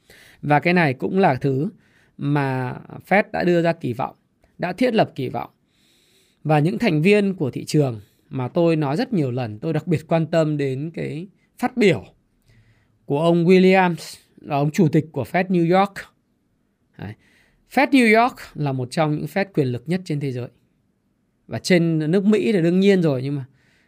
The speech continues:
cái phát biểu của Williams là một trong những phát biểu rất đáng lưu ý. Thì ông Williams, ông nói rằng là nhiều khả năng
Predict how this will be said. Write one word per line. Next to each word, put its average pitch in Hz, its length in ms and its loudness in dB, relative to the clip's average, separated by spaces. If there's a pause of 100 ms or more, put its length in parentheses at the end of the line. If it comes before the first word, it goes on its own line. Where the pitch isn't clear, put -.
(180)
cái 147 100 -10
phát 240 180 -2
biểu 180 240 2
của 117 400 -8
Williams 151 640 0
là 131 80 -8
một 123 100 -10
trong 139 240 -10
những 139 100 -12
phát 175 180 -8
biểu 127 220 -4
rất 185 180 -6
đáng 143 200 -4
lưu 165 160 0
ý. 139 220 -4 (1300)
Thì 151 300 2
ông 190 240 2
Williams, 190 680 2
ông 185 160 -2
nói 175 260 0
rằng 170 220 -4
là 110 340 -10
nhiều 156 220 2
khả 131 180 -2
năng 175 400 -2